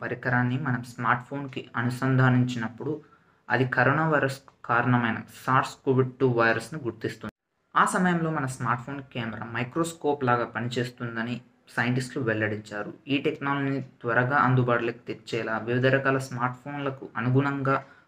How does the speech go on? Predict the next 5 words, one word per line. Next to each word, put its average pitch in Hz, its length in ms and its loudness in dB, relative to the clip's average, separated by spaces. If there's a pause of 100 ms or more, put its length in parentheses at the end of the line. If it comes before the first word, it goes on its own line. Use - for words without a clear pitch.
మార్చవచ్చని 127 720 2 (240)
పరిశోధులకు, 113 600 -2 (200)
పరిశోధకులు 120 580 -2
తెలిపారు. 107 480 -6 (300)
ఇప్పటి 180 280 0